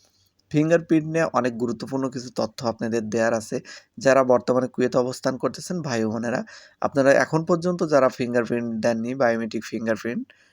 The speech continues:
আহ, তারা অবশ্যই ফিঙ্গার দ্রুত গতিতে দেওয়ার চেষ্টা করুন এবং অ্যাপয়েন্টমেন্ট নেওয়ার চেষ্টা করুন। আসলে, আহ, অনেকেই অনেক ভুল ধারণা আপনাদের দিয়ে দিচ্ছে যে জুন মাসের পর থেকে হয়তো, আহ, যে ব্যক্তি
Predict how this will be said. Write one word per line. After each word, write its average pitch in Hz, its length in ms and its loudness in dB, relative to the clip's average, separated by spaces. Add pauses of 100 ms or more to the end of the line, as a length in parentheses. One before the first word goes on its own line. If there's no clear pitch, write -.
(160)
আহ, 113 320 2
তারা 139 220 4
অবশ্যই 135 420 2
ফিঙ্গার 123 440 -2
দ্রুত 147 340 2
গতিতে 120 400 -4
দেওয়ার 120 280 0 (120)
চেষ্টা - 300 -4
করুন 127 280 -4
এবং 127 320 0
অ্যাপয়েন্টমেন্ট 127 560 -2 (100)
নেওয়ার 113 240 -2 (440)
চেষ্টা - 300 0
করুন। 107 320 -2
আসলে, 165 460 0 (380)
আহ, 127 420 2
অনেকেই 185 380 2
অনেক 135 340 0
ভুল 127 200 2
ধারণা 127 320 2
আপনাদের 117 420 0
দিয়ে 117 180 0
দিচ্ছে 117 540 -6
যে 113 380 -4 (580)
জুন 147 260 2
মাসের 165 280 0
পর 156 240 2
থেকে - 300 -4
হয়তো, 120 600 2 (100)
আহ, 110 520 -2 (880)
যে 113 180 4
ব্যক্তি 139 300 4